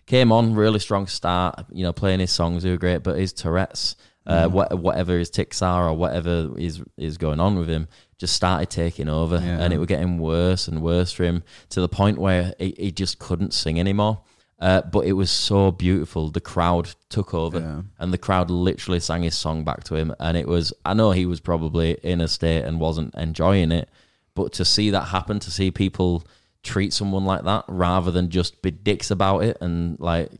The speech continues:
Speaker 1: 'cause at Leeds Fest, they'd be dicks about it, let's
Speaker 2: Yeah.
Speaker 1: be honest. Uh, but to see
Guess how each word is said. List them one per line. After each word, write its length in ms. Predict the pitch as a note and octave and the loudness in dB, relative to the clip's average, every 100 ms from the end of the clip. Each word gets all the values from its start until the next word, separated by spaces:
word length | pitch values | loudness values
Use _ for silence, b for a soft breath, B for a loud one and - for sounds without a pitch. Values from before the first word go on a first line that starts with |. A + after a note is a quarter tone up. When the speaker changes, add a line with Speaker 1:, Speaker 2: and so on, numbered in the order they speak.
| - | -8
Speaker 1:
'cause 200 | G2+ F2 - - | -8 -8 -12 -8
at 140 | G2+ | -4
Leeds 200 | A2+ G#2 | -4 -4
Fest, 280 | G#2 G2+ - _ | -4 -6 -10 _
they'd 120 | G2+ | -8
be 100 | F2+ | -6
dicks 240 | E2+ - - | -6 -6 -6
about 300 | C2 C2 B1+ | -4 -4 -4
it, 80 | D2+ | -4
let's 140 | E2+ | -4
Speaker 2:
Yeah. 40 | B1+ | -4
Speaker 1:
be 80 | |
honest. 340 | A#1+ C#2 D#2 - B B B B - | -6 -6 -10 -14 B B B B -2
Uh, 180 | F2 | 0
but 180 | D2+ F#2 | 0 -2
to 60 | F#2+ | -2
see 400 | - G#2+ G2+ F#2 | 0 0 0 -2